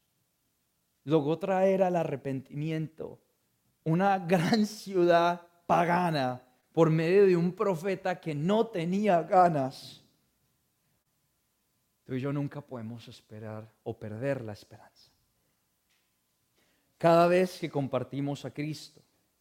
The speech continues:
cada vez que invitamos a alguien a venir a la iglesia, cada vez que hablamos de la palabra de Dios con nuestros amigos, con nuestros familiares, con nuestras personas con las que trabajamos,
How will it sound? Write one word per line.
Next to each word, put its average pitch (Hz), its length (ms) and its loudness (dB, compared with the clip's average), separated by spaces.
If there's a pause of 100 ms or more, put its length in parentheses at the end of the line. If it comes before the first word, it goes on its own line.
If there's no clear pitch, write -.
(760)
cada 147 360 4
vez 175 600 0 (240)
que 165 140 -2
invitamos 151 800 -2
a 139 100 -4
alguien 156 300 -4
a 151 60 -4
venir 131 260 -4
a 175 80 -2
la 147 100 -6
iglesia, 123 680 -14 (520)
cada 208 380 4
vez 214 400 2
que 185 140 0
hablamos 185 520 2
de 175 60 -6
la 160 160 0
palabra 185 320 2
de 190 60 2
Dios 185 220 2
con 196 200 -2
nuestros 151 420 -6
amigos, 214 720 2 (160)
con 151 120 -2
nuestros 143 260 -6 (160)
familiares, 170 720 0
con 156 160 -6
nuestras 135 380 -6
personas 147 480 -4
con 185 100 -6
las 147 180 -6
que 143 100 -6
trabajamos, 196 960 -2